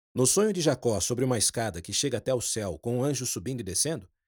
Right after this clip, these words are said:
ele viu Deus parado no topo da escada dizendo:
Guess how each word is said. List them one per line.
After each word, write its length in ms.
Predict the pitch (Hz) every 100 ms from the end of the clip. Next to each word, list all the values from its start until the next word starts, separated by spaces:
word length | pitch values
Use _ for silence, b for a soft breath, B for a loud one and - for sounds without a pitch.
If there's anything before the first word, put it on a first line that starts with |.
| _ _ _
ele 120 | 107
viu 140 | 123 196
Deus 320 | 131 170 -
parado 380 | - 113 123 131
no 80 |
topo 240 | 110 135 131
da 60 | 113
escada 340 | - 123 120
dizendo: 500 | 110 101 107 98 73